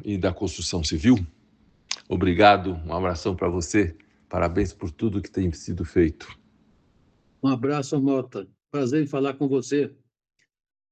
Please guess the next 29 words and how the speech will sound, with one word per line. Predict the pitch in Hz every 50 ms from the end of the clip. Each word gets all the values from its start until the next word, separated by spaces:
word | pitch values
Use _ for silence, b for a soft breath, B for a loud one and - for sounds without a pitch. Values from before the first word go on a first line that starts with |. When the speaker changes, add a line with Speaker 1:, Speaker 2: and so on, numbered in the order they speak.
| _ -
Speaker 2:
É, | 143 147 160 156 156 151 147 143 139 -
eu | - 170 208 285 254
acho | 196 196 208 190 -
que | - 160
o | 139
Brasil | 135 135 123 110 - 131 135 151 190 233 233 -
tem | - 202 185 156
toda | 143 - 147 156 165 208
a |
condição. | 208 - 294 302 294 - - 220 196 151
Primeiro, | - 151 147 151 185 240 311
nós | 359 359 - -
temos | - 254 202 170
um | 165 165 147
espaço | 127 - - - 156 151 151 143 135 - - 139 120 104 95 - _ _ _
físico, | _ _ _ _ - 170 196 190 160 143 123 - - 120
né, | 127 139 147 147 - _ _ _ _ _ _ _ _ -
imenso, | 180 156 170 180 190 190 196 180 156 - - - - 110 107
né? | 117 139 151 151 -
Primeiro, | - 143 135 135 139 165 190 202
nós | 214 214 165 -
temos | - 170 170 165 143 113 107
isso. | 104 98 - - _ _ _ _
Temos | - 190 196 185 - - -
sol, | - 185 190 196 214 220 - _ _ _ _ _ _ _ _ _ _ _ _ _ _ _ _ _ _ _ _
água, | - 165 170 185 196 190 190 208 214 196 - _ _ _ _ _ _ _ _ _ _ _ _ _ _ _ _ _ -
é, | - 151 151 151 147 143 139 127 123
suficientes | 123 - - 170 143 - - - 156 156 156 156 170 165 - - -
pra | _ - 175 165 160 156 143 127 120 -